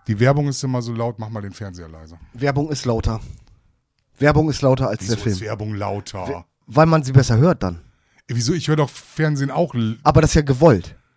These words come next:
Speaker 1: W-, äh, warum?
Speaker 2: Das kann ich, damit man die Werbung besser versteht. Die ist ja
Speaker 1: Also
Speaker 2: o-
Speaker 1: man macht sie lauter, damit ich sie verstehe.
Speaker 2: Die, ja, weil
Speaker 1: Aber ich hab doch in der, in der Lautstärke vorher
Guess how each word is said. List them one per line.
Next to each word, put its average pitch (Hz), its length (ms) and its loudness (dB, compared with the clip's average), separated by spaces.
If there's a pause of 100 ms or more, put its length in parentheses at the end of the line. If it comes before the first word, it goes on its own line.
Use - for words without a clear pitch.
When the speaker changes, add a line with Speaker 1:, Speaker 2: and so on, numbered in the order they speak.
(260)
Speaker 1:
W-, 131 140 -18 (160)
äh, 151 60 -18
warum? 135 440 -4 (420)
Speaker 2:
Das 165 160 -2
kann 247 140 -4
ich, 147 100 -6
damit 143 420 2
man 156 140 0
die 139 100 -4
Werbung 151 280 -2
besser 127 220 -2
versteht. 117 440 -6 (1120)
Die 123 60 0
ist 120 80 -4
ja - 80 6
Speaker 1:
Also 165 140 4
Speaker 2:
o- 151 60 6
Speaker 1:
man 143 100 2
macht 165 200 0
sie 123 120 -2
lauter, 160 520 4
damit 156 240 -2
ich 147 100 -6
sie 151 140 -4
verstehe. 104 600 -6 (140)
Speaker 2:
Die, 147 120 -4 (140)
ja, 160 200 2
weil 113 100 2
Speaker 1:
Aber 135 40 6
ich 127 80 2
hab 160 100 -2
doch 156 140 -2
in 139 120 -2
der, 127 180 0 (300)
in 120 140 0
der 110 280 2
Lautstärke 156 720 2
vorher 170 720 4